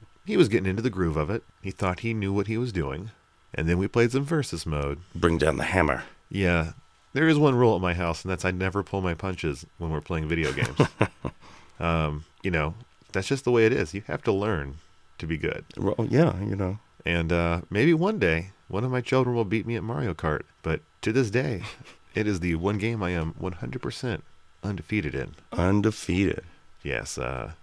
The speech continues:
Speaker 2: That's impressive, given the blue shells and other things that
Speaker 1: Well, I'm talking, uh, about full cups, not on the individual race.
Speaker 2: Oh, oh, right, right.
Speaker 1: Um, yeah. Uh, you know,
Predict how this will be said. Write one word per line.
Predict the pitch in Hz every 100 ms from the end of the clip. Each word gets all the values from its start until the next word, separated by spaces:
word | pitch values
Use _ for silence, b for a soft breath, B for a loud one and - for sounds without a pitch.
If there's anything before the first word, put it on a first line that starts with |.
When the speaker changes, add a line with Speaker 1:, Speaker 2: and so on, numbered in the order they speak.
| -
Speaker 2:
That's | 147 165
impressive, | - - 135 - 85
given | 87 85 82
the | 82 80 82 - _
blue | - 104
shells | - 82 85 87
and | 85
other | 95 90
things | - - 85
that | - - - - -
Speaker 1:
Well, | 135
I'm | 143
talking, | 151 139 127 110
uh, | 92 85
about | 80 80 78 -
full | - 110 95
cups, | - 71 - - - - -
not | 87 85
on | 82
the | 78
individual | 87 82 78 78 73
race. | 73 120
Speaker 2:
Oh, | 92 90 85
oh, | 69 73 - -
right, | - -
right. | 50 - _ _ -
Speaker 1:
Um, | 85 87 82 80 - _
yeah. | 92 67 - _ _
Uh, | - 90 - -
you |
know, | 104